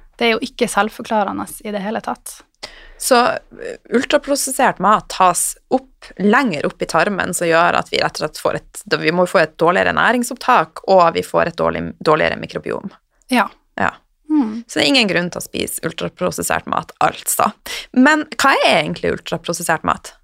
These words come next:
Speaker 1: Det er matvarer der den opprinnelige råvaren ikke er gjenkjennelig
Speaker 2: Mm.
Speaker 1: i det ferdige produktet. Sånn som for eksempel frokostblanding, så kan man ikke se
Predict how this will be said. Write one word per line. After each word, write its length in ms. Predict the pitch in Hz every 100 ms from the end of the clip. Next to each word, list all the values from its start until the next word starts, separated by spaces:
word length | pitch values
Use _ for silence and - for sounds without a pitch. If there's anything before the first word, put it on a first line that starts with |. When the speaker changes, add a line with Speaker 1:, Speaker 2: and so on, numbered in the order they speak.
| _ _ _ _ _ _ _ -
Speaker 1:
Det 160 | 262 247 - _ -
er 680 | 240 220 196 196 196 202
matvarer 680 | 202 208 226 - 202 190 190
der 320 | 196 196 190 208
den 380 | 208 202 208
opprinnelige 580 | 226 - 220 214 196 190
råvaren 380 | 196 202 208 202
ikke 380 | 220 - 233 -
er 640 | 202 202 190 196 196 202 - _ - - - _ -
gjenkjennelig 800 | 220 214 - 415 294 190 - 208 - -
Speaker 2:
Mm. 240 | 262 226 214
Speaker 1:
i 140 | 254
det 120 | 202 196
ferdige 400 | 233 262 262 220
produktet. 580 | - 254 - - 214 - _ _ _ _ _ _ _ _ _ _
Sånn 260 | - 339 285
som 160 | 240 202
for 100 | 196
eksempel 420 | 190 196 - 196
frokostblanding, 760 | - 202 - - 220 208 190 202
så 80 |
kan 160 | - 240
man 100 | 262
ikke 180 | 185 214
se 280 | - -